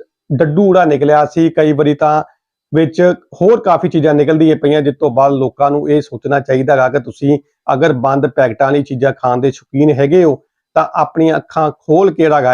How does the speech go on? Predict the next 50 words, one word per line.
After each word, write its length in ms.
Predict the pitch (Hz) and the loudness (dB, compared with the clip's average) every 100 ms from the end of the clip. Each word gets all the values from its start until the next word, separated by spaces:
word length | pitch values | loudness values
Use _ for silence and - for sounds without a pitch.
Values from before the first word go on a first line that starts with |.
| 131 | 2
ਆ, 40 | |
ਇਹ 200 | 135 143 | 0 -2
ਚੀਜ਼ 240 | 135 135 127 | -2 -4 -2
ਦਾ 120 | 139 | -2
ਸੇਵਨ 300 | 135 131 131 | 0 -2 -2
ਕਰਿਆ 280 | 131 123 123 | 0 0 0
ਕਰੋ, 220 | 135 139 | 0 0
ਕਿਤੇ 220 | 135 135 | 0 -4
ਇਹ 160 | 139 143 | 0 2
ਨਾ 140 | 156 143 | 2 0
ਹੋਵੇ 440 | 131 117 139 139 | -2 -2 0 0
ਤੁਹਾਡੇ 600 | - _ _ 170 160 131 | -4 _ _ 0 0 0
ਨਾਲ 200 | 143 143 | 0 0
ਵੀ 80 | 143 | 0
ਇਸ 120 | 131 | -2
ਤਰ੍ਹਾਂ 180 | 135 127 | -4 -2
ਦਾ 220 | 127 131 - _ _ - | 0 -2 -4 _ _ -2
ਹਾਦਸਾ 320 | 139 127 135 | -2 0 -2
ਵਾਪਰ 340 | 131 131 - 120 | 0 -2 -2 -2
ਜਾਵੇ। 240 | 117 123 | 0 0
ਹੁਣ 140 | 139 | -2
ਵੀਡੀਓ 320 | 120 135 156 170 | 0 0 2 2
ਜਿਹੜੀ 100 | 160 | 2
ਸੋਸ਼ਲ 280 | 147 139 | 0 2
ਮੀਡੀਆ 220 | 143 143 143 | 2 2 0
ਤੇਜ਼ੀ 240 | 143 131 | -2 0
ਨਾਲ 180 | 143 139 | 0 0
ਵਾਇਰਲ 300 | 123 147 165 | 2 0 0
ਹੁੰਦੀ 240 | 160 131 | -2 -4
ਪਈ 120 | 127 | -4
ਹੈਗੀ 220 | 151 127 143 | -4 -2 -2
ਆ, 60 | |
ਪ੍ਰਸ਼ਾਸਨ 520 | 139 135 - 120 135 | -2 -6 -4 -4 -4
ਪੂਰੀ 220 | 123 131 139 | -12 -12 -8
ਜਾਂਚ 280 | 123 120 - | -4 -4 -2
ਕਰਦੇ 260 | 143 131 143 | -2 0 -2
ਪਏ 140 | 147 | 0
ਹੈਗੇ 140 | 151 143 | 0 0
ਨੇ। 160 | 151 - _ _ _ 123 | 0 -4 _ _ _ -4
ਜਾਂਚ 280 | 147 156 151 | 0 0 0
ਕਰਕੇ 380 | 143 135 151 | -2 -2 -2
ਕਾਰਵਾਈ 480 | 143 135 131 135 151 | -2 -2 0 0 0
ਵੀ 120 | 156 156 | 0 0
ਕਰਨਗੇ, 460 | 160 170 175 143 | 0 0 0 0
ਲੇਕਿਨ 260 | 135 139 139 | 0 0 -2
ਕਿਤੇ 180 | 139 - | -6 -4
ਨਾ 60 | |
ਕਿਤੇ 160 | 139 143 | 0 0
ਲੋਕਾਂ 360 | 131 131 139 135 | 0 -2 -2 -2
ਨੂੰ 180 | 147 | -2